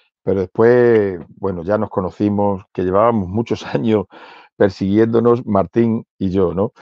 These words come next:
Martín Valverde, que somos hermanos, ¿no? Somos amiguísimos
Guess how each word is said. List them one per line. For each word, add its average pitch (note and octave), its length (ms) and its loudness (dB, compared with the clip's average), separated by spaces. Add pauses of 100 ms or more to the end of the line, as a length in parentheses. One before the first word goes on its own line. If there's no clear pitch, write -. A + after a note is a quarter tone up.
(260)
Martín F#2 340 -2
Valverde, A2 600 2
que - 120 -16
somos F#2+ 560 -4 (280)
hermanos, F2+ 540 -2
¿no? G2 180 -6
Somos F#2 500 -6
amiguísimos F2+ 640 -6